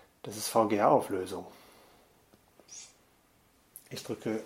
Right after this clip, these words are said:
auf OK und bekomme eine Liste mit allen Auflösungen. Und da suche ich mir jetzt eintausendzweihundert,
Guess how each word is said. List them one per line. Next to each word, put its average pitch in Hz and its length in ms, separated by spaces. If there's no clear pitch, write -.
auf - 160
OK 180 480
und 139 180
bekomme - 460
eine 123 200
Liste 143 600
mit - 260
allen 123 340
Auflösungen. 101 960
Und 107 180
da 104 80
suche 175 280
ich - 140
mir 110 180
jetzt - 420
eintausendzweihundert, 127 1400